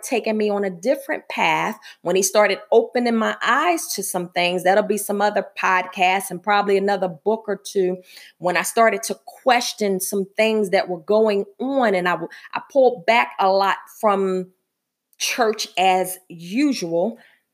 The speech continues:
but I never lost my faith, never walked away from God. I just walked away from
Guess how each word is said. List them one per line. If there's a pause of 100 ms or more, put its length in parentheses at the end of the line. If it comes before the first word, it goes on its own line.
(380)
but
I
never
lost
my
faith, (200)
never
walked
away
from
God.
I
just (200)
walked
away
from